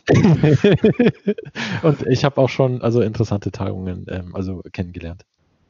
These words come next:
Durchaus. Also, und ich meine, da gibt's auch viele Leute, die sind interessiert. Ähm, manchmal sind das so Netzwerktreffen, äh, also da, da geht's dann um, ähm, die Vorbereitung oder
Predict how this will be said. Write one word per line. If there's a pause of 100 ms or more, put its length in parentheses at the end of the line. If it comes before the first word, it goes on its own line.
(160)
Durchaus.
Also,
und
ich
meine,
da
gibt's
auch
viele
Leute,
die
sind
interessiert. (320)
Ähm, (320)
manchmal
sind
das
so
Netzwerktreffen,
äh,
also
da,
da
geht's
dann
um, (120)
ähm, (100)
die
Vorbereitung
oder